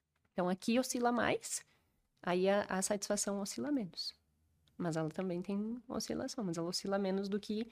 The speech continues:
afeto positivo e afeto negativo. Então, f-, quando a gente fala coloquialmente o termo felicidade,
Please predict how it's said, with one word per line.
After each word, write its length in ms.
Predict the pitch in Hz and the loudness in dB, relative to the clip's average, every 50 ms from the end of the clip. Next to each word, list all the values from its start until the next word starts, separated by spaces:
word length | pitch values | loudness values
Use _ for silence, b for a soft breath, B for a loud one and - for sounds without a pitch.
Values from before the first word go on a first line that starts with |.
| B - | B -4
afeto 300 | - 214 - - - - | -4 -2 0 -2 -2 0
positivo 420 | - 208 202 202 202 - 208 190 | -2 -2 -2 -2 -4 -4 -6 -4
e 60 | 202 208 | -4 -4
afeto 300 | 202 - 208 202 - 208 | -2 -2 -4 -4 -4 -4
negativo. 500 | 202 208 233 233 - - 196 - - - _ B B B B B B B B B B B B B B B B - | -4 -4 -6 -6 -6 -10 -10 -12 -12 -20 _ B B B B B B B B B B B B B B B B 4
Então, 220 | 220 226 262 262 285 | 4 8 8 8 6
f-, 140 | 277 - - | 6 2 0
quando 160 | - 277 277 | 0 2 2
a 60 | 453 | 2
gente 220 | - - - - - | 2 0 0 0 -2
fala 560 | - - 240 214 208 208 202 190 170 165 - _ _ | -4 -2 0 2 2 4 4 4 2 2 -2 _ _
coloquialmente 1000 | - 226 226 262 277 269 - - 233 214 202 190 180 175 175 190 202 190 - 185 | 2 4 4 4 2 0 2 2 2 4 4 4 2 2 2 2 0 0 -2 -6
o 20 | |
termo 380 | - - 190 180 175 180 180 170 | -4 -2 -2 0 0 0 -2 -2
felicidade, 1600 | - - - - - 254 339 403 311 233 233 226 - - - - 185 160 156 147 147 - - 330 381 269 - 175 160 151 | -4 -10 -2 0 0 2 2 2 2 2 2 0 0 -2 -2 -2 -4 -2 -2 -2 -2 -2 -2 2 2 2 2 2 -2 -2